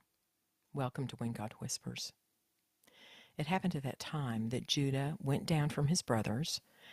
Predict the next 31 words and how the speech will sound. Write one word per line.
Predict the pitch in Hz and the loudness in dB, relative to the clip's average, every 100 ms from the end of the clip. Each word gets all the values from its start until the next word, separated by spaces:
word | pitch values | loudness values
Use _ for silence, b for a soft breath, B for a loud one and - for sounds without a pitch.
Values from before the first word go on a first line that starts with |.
| B | B
and | 156 139 | 2 6
turned | 160 160 | 6 6
aside | - - 202 180 - - | 2 4 6 6 2 0
to | - | 0
a | 143 | 2
certain | - 143 - 139 | 6 8 8 6
Adullamite | - 139 185 151 113 - - - | 6 6 6 6 4 2 -2 0
whose | 147 139 | 2 6
name | 123 107 98 135 - | 6 6 4 2 2
was | 131 - - | 2 2 2
Hira. | 139 - - - - _ _ _ B B B B B | 2 2 0 -4 -8 _ _ _ B B B B B
There | 127 156 208 131 | 4 8 8 8
Judah | 135 143 170 | 6 6 6
saw | - 127 127 | 8 8 8
the | 185 | 6
daughter | - 107 95 98 180 - | 6 6 6 4 2 2
of | 139 | 4
a | |
certain | 143 - - | 6 4 4
Canaanite | 160 127 120 - - - - - b b b b - | 2 4 2 2 0 -4 -8 -20 b b b b 2
whose | 165 147 | 4 6
name | 127 113 107 117 - - | 6 6 6 2 -2 -2
was | 135 | 4
Shua. | - - 123 - - - _ _ _ _ _ _ b b b b _ _ _ - | 6 6 4 0 -4 -12 _ _ _ _ _ _ b b b b _ _ _ -8
He | - | -2
took | - 139 - | 4 4 4
her | 139 156 170 _ _ _ _ _ - | 0 2 0 _ _ _ _ _ 4
and | 143 | 6
went | 151 139 | 8 6
into | 127 123 | 4 0
her, | 123 67 | -2 -2